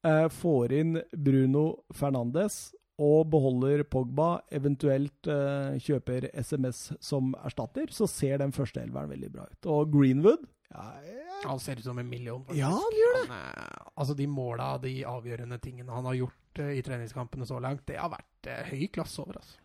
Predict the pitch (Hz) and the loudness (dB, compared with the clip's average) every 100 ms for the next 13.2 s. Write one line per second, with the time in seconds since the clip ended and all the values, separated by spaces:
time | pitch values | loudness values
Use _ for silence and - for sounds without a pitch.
0 | _ - 143 247 - 269 190 120 117 151 | _ -2 0 0 0 2 2 4 4 4
1 | 220 - 202 196 139 147 151 175 185 185 | 2 0 2 2 4 2 2 0 -2 -2
2 | - 175 - 170 170 233 170 190 - 131 | -2 -2 -2 0 2 4 4 2 0 4
3 | 135 147 160 165 - _ - 135 110 - | 4 6 6 4 0 _ -2 0 0 -6
4 | - 147 147 - 151 143 123 120 147 135 | 0 0 0 -2 2 2 2 0 0 -2
5 | 120 190 147 131 131 131 - 139 123 110 | -6 -4 0 2 2 0 0 -2 -2 -4
6 | - 123 131 - _ 175 160 160 _ _ | -4 -6 -6 -10 _ -10 -10 -12 _ _
7 | _ _ - 180 165 147 170 151 160 151 | _ _ 0 4 8 8 6 4 2 2
8 | 147 131 170 170 147 135 170 151 170 160 | 0 2 0 2 0 0 2 2 2 -4
9 | - _ _ - 151 175 - 160 135 127 | -14 _ _ 2 4 4 -4 0 2 2
10 | - 160 156 151 - 131 131 127 101 - | 2 2 2 0 0 0 2 0 -2 0
11 | 180 - 160 - 95 139 143 - - - | -2 0 -2 -2 -2 -2 -2 -8 -20 -4
12 | 143 151 254 277 - - - 147 151 139 | 2 4 6 2 0 -2 0 2 2 2
13 | - 311 | -2 -6